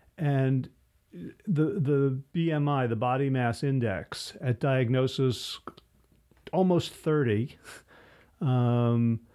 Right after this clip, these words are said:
at the end of the fast, so I guess after twenty-one days or, or thirty-one days, uh, w-, it was, uh, just a little over twenty-five. And then at nine-month follow-up, it's at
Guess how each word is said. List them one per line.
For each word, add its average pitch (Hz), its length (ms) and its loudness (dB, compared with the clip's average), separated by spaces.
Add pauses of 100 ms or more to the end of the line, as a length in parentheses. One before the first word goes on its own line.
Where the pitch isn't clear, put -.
(260)
at 151 120 0
the 165 160 0
end 185 220 2
of 170 60 2
the 143 80 2
fast, 135 680 0
so 143 80 0
I 135 60 4
guess 135 200 0
after 135 240 2
twenty-one 151 540 0
days 139 360 0
or, 120 120 0
or 120 180 0
thirty-one 143 560 0
days, 147 560 -2 (200)
uh, 123 520 2 (420)
w-, 143 220 0
it 127 40 2
was, 123 240 2
uh, 127 300 0 (200)
just 151 260 0
a - 20 2
little 147 260 2
over 123 200 2
twenty-five. 123 920 2 (500)
And 147 180 -2
then 165 100 0
at 151 100 0
nine-month 180 480 0
follow-up, 190 640 -2
it's 139 220 -4
at 147 120 0